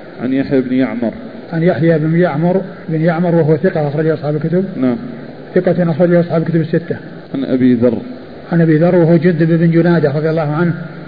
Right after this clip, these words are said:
Speaker 2: صاحب رسول الله صلى الله عليه وسلم، وحديثه أخرجه أصحاب الكتب الستة.
Speaker 1: السائل يقول:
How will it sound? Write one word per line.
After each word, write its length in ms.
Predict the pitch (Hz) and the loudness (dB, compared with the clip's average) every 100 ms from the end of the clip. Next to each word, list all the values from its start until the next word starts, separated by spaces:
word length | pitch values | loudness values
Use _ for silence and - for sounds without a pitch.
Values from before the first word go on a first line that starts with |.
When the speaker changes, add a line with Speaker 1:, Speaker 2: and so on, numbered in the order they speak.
| - - | -16 -4
Speaker 2:
صاحب 300 | 175 165 165 | 0 2 2
رسول 320 | 165 - 165 | 0 0 2
الله 280 | 160 170 160 - - - - | 4 2 0 -6 -14 -16 -16
صلى 240 | - 175 160 | -8 -2 -2
الله 300 | 165 160 151 | 0 0 0
عليه 120 | 156 | 0
وسلم، 420 | 151 180 170 170 220 - - - - - | 2 4 4 4 0 -8 -14 -16 -12 -8
وحديثه 480 | - 165 180 165 160 | -2 2 2 4 2
أخرجه 320 | - 165 160 | 2 2 0
أصحاب 240 | 151 165 | -2 -4
الكتب 200 | 151 - | -4 -4
الستة. 340 | 151 165 156 120 - - - - - - - - - - - - - - - - - - - - - - - - - - - - - - - - - - - - | -4 -4 -6 -8 -12 -16 -16 -18 -18 -18 -18 -18 -18 -18 -18 -18 -18 -18 -18 -18 -18 -18 -18 -18 -18 -18 -18 -18 -20 -18 -18 -18 -20 -20 -18 -18 -20 -20 -18 -18
Speaker 1:
السائل 300 | - 165 147 | -4 0 2
يقول: 480 | 135 131 143 139 123 | 2 2 4 2 0